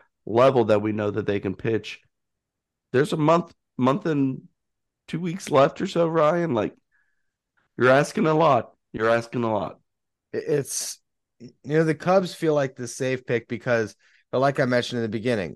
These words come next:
Speaker 2: it's, it's three months in a row now where they've been playing about four or five games over five hundred baseball,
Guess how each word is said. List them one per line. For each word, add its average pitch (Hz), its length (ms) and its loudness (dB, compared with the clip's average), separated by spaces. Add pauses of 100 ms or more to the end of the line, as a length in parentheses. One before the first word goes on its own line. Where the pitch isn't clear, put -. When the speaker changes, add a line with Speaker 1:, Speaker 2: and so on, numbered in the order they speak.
Speaker 2:
it's, - 320 -10
it's - 400 -10
three 151 220 -2
months 139 320 -2
in 120 60 -4
a 113 60 0
row 113 200 2
now 101 220 -2
where 101 80 -2
they've 104 120 -2
been 104 160 -6
playing 117 300 -2
about 95 320 -4
four 104 180 -4
or 101 60 -2
five 104 320 -2
games 104 260 -6
over 104 160 -2
five 98 260 -4
hundred 95 280 -6
baseball, 110 580 -2